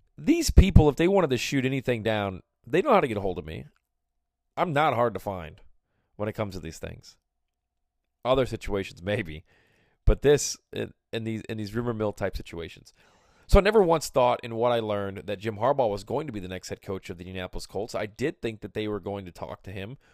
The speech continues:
Why wouldn't you? And they wanted to see what interest was there because at the end of last season, he said that he was going to remain the Michigan football coach. He had a statement on Sunday after they left Indianapolis, after the bowl selection process went down,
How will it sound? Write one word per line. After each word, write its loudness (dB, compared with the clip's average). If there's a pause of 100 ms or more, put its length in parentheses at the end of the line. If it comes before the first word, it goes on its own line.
(140)
Why 2
wouldn't -6
you? -10 (1200)
And -6
they -2
wanted 0
to -6
see -10
what -4
interest -6
was -14
there 0
because -10 (480)
at -10
the -10
end -6
of -8
last 0
season, -2
he -8
said -2
that -4
he -6 (680)
was -8
going -4
to -10
remain -8
the -10
Michigan -10
football -8
coach. -8
He -6
had -2
a -4
statement -8
on -8
Sunday -6 (380)
after -4
they -2
left 0
Indianapolis, -4
after -12
the -8
bowl 0
selection -6
process 0
went -10
down, -6